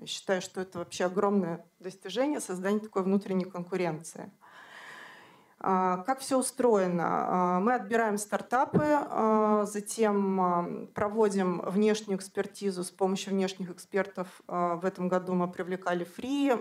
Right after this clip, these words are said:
А, затем проводим внутреннюю экспертизу, показываем эти стартапы всем многочисленным бизнес-подразделениям, они отбирают интересные проекты.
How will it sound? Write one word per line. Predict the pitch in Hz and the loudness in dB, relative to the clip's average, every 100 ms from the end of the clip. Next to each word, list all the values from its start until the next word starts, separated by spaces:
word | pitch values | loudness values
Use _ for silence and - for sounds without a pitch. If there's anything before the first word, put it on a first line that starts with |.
| - - - - - - - - | -2 -20 -20 -20 -18 -16 -16 -4
А, | 190 185 | 0 2
затем | 185 196 247 240 | 0 0 0 2
проводим | 208 214 202 196 | 2 2 0 -2
внутреннюю | 240 285 254 247 233 | -2 -2 0 0 0
экспертизу, | - 220 214 - 214 202 190 | -2 -4 -4 -6 -4 -2 -2
показываем | 190 196 220 202 190 185 | -4 -4 -2 -2 0 0
эти | 180 180 | -2 -8
стартапы | - 185 190 185 185 | -4 -4 -2 -4 -4
всем | 170 - 190 | -12 -2 0
многочисленным | 185 180 185 - 202 196 180 | 0 -2 -4 -6 -8 -4 -4
бизнес-подразделениям, | 180 185 175 - - 190 185 196 233 294 262 185 | -2 -2 -4 -6 -8 -6 -4 -4 -2 -2 0 0
они | 208 | 2
отбирают | 226 - 202 214 214 | 0 0 0 0 -2
интересные | 180 - 190 - 180 | -12 -10 -12 -12 -16
проекты. | - 190 170 165 - - | -4 -2 0 -4 -10 -18